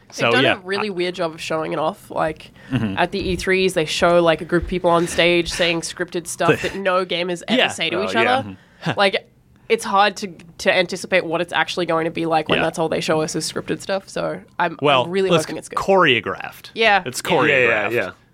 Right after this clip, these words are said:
Speaker 2: Th-, there's literally a script that they're, that they're reading, and
Speaker 4: Yeah.
Speaker 2: then in the game
Speaker 1: All of their
Speaker 2: they're,
Speaker 1: actions.
Speaker 2: they've rehearsed exactly
Speaker 1: Yeah.
Speaker 2: what they're gonna do in
Speaker 1: And
Speaker 2: the
Speaker 1: they're
Speaker 2: game.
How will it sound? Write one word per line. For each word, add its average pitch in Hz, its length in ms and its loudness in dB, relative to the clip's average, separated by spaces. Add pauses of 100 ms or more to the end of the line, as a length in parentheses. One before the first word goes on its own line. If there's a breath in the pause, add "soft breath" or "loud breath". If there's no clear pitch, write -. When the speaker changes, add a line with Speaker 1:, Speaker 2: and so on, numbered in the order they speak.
(220)
Speaker 2:
Th-, 147 180 0
there's 165 240 2
literally 175 380 2
a 160 80 0
script - 580 -2
that 131 160 0
they're, 117 260 4 (120)
that 117 160 -2 (120)
they're 117 240 -2
reading, 107 600 -2 (340)
and 120 100 -2 (100)
Speaker 4:
Yeah. 123 60 4
Speaker 2:
then 113 180 0
in 135 140 -2
the 123 60 -2
game 123 260 2
Speaker 1:
All 117 60 0
of - 40 -2
their 107 100 2
Speaker 2:
they're, 101 100 2
Speaker 1:
actions. - 360 -6
Speaker 2:
they've 113 260 0
rehearsed 127 460 0
exactly 120 460 0
Speaker 1:
Yeah. 107 80 0
Speaker 2:
what 113 100 0
they're 101 80 -2
gonna 98 180 -2
do 98 160 -2
in 98 40 -2
Speaker 1:
And 95 100 -4
Speaker 2:
the 170 40 -2
Speaker 1:
they're 98 140 2
Speaker 2:
game. - 80 -2